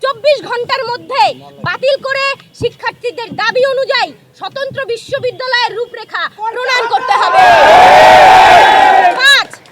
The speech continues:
উদ্বুদ্ধ পরিস্থিতি সমাধানের জন্য প্রধান উপদেষ্টা, শিক্ষা উপদেষ্টা, শিক্ষার্থী উপদেষ্টা নাহিদ ইসলাম, ইউজিসির সদস্য এবং ঢাবির ভিসির সমন্বয়ে সাত কলেজের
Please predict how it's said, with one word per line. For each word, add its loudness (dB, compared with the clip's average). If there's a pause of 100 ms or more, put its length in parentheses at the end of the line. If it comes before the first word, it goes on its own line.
(260)
উদ্বুদ্ধ -4 (120)
পরিস্থিতি -8
সমাধানের -12
জন্য -10 (300)
প্রধান -8
উপদেষ্টা, -8 (240)
শিক্ষা -12
উপদেষ্টা, -8 (300)
শিক্ষার্থী -10
উপদেষ্টা -10
নাহিদ -8
ইসলাম, -6 (280)
ইউজিসির -4
সদস্য -10 (220)
এবং -6 (260)
ঢাবির -4
ভিসির -10
সমন্বয়ে -8 (220)
সাত -12
কলেজের -10